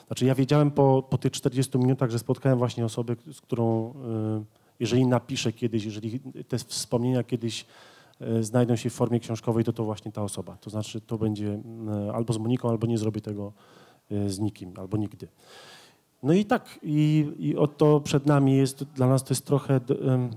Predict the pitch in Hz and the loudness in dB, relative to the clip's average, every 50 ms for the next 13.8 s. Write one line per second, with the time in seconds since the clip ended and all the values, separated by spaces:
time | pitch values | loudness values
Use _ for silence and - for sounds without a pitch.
0 | - 135 135 - 135 131 123 - - 139 135 127 135 135 131 - 123 - - - | -12 -14 -12 -6 -2 -2 -2 0 0 0 2 2 2 2 2 2 -2 -2 0 0
1 | 131 127 123 131 127 113 - - _ _ - 131 120 123 127 120 120 117 120 120 | 0 2 2 2 0 -2 -2 -8 _ _ -4 -2 0 2 2 4 4 4 6 6
2 | 113 110 104 101 98 98 92 87 - - - 117 110 107 104 104 101 104 117 120 | 6 6 4 4 2 0 -4 -6 -8 -10 -8 -4 -2 0 0 0 0 -2 -4 -4
3 | 117 120 120 131 127 123 127 135 135 131 131 117 120 123 120 110 123 120 120 120 | -4 0 2 2 4 4 4 4 4 2 2 2 2 0 0 2 2 0 0 0
4 | 113 - 117 107 110 107 - 104 - - 101 98 95 - - - - - - - | 0 0 -2 -2 -2 -4 -4 -6 -6 -4 -6 -6 -6 -8 -14 -20 -20 -20 -20 -8
5 | - 113 117 113 117 117 120 113 117 107 107 110 107 104 113 123 131 - - - | -2 0 2 2 2 2 2 2 2 2 2 2 2 2 2 2 0 0 0 0
6 | 123 113 117 117 113 117 117 120 120 113 113 117 - - 113 104 95 107 107 104 | 2 4 4 4 4 6 6 6 6 4 4 2 0 0 0 0 2 2 0 0
7 | - - - 120 107 104 101 95 98 101 98 92 - - - - - - - - | -2 -4 -2 2 2 2 2 0 -2 -2 -4 -4 -6 -12 -20 -20 -20 -20 -20 -20
8 | _ - - - 107 95 104 107 107 107 107 107 107 104 110 123 127 117 107 104 | _ -20 -18 -14 -8 -2 0 2 4 4 4 4 4 2 0 -2 -4 -6 -6 -6
9 | 110 120 127 120 117 110 101 113 110 - 117 113 110 - - 113 104 104 101 107 | -4 -4 -2 -2 -2 0 0 0 0 0 0 0 0 0 -2 -4 -2 0 0 0
10 | 104 104 101 - - 113 - - - - 123 120 120 120 113 - - 120 139 139 | 0 0 -2 -2 -4 -4 -4 -6 -10 -6 -4 -4 -4 -4 -6 -8 -4 0 0 2
11 | 131 131 127 123 - 110 - - 120 - - 110 113 117 113 117 117 117 117 113 | 4 4 2 2 0 -4 -6 -4 -2 0 0 2 2 2 4 4 4 4 4 4
12 | 113 107 113 113 110 113 120 113 113 110 110 113 113 - - 117 107 107 110 120 | 2 2 2 2 2 2 2 4 4 4 4 2 -2 -6 -10 -8 -6 -4 -2 -4
13 | 110 - 117 110 101 - 110 110 - 117 107 - 113 107 107 | -2 -2 -2 -4 -4 -2 -6 -4 -4 -4 -4 -2 -2 -2 -2